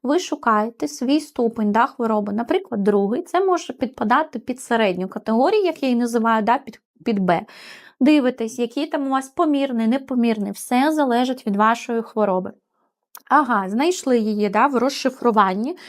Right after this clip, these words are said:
по додатку да-, два, подивилися, під яку букву воно підпадає.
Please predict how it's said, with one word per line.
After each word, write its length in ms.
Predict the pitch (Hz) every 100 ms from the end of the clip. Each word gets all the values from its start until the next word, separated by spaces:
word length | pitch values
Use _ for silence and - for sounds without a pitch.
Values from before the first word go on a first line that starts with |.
| - -
по 100 | -
додатку 560 | 220 220 220 214 - 214
да-, 220 | 202 202
два, 400 | 202 190 190 190
подивилися, 680 | 226 311 247 277 381 349 -
під 200 | 254 220
яку 240 | 247 254
букву 480 | 294 247 226 - 277 277 - -
воно 240 | 240 247 302
підпадає. 680 | 262 233 220 180 165 180